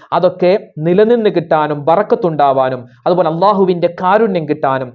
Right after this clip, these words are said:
നമ്മുടെ പ്രയാസങ്ങൾ മാറി, ക്ലേശങ്ങൾ മാറി, ദുഃഖങ്ങൾ മാറി, സങ്കടങ്ങൾ മാറി, സന്തോഷമുണ്ടാവാനും, നമ്മുടെ ഉപജീവനത്തിൽ കച്ചവടം, ജോലി, വാഹനം, വീട്, അതിലൊക്കെ ബറക്കത്തുണ്ടാവാനും,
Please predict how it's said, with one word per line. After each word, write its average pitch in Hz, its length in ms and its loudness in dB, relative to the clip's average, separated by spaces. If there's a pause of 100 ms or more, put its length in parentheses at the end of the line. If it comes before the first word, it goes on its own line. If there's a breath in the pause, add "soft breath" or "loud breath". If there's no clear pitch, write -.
(220 soft breath)
നമ്മുടെ 180 200 0
പ്രയാസങ്ങൾ 180 680 0
മാറി, 165 280 0
ക്ലേശങ്ങൾ 175 680 0
മാറി, 156 300 0
ദുഃഖങ്ങൾ 180 580 -2
മാറി, 156 280 0
സങ്കടങ്ങൾ 175 580 -2
മാറി, 156 280 0 (260 loud breath)
സന്തോഷമുണ്ടാവാനും, 147 1200 0 (160 soft breath)
നമ്മുടെ 175 240 0
ഉപജീവനത്തിൽ 180 840 0
കച്ചവടം, 156 420 -2
ജോലി, 170 300 2
വാഹനം, 160 440 -2
വീട്, 156 260 -2
അതിലൊക്കെ 165 300 -2
ബറക്കത്തുണ്ടാവാനും, 139 1040 -2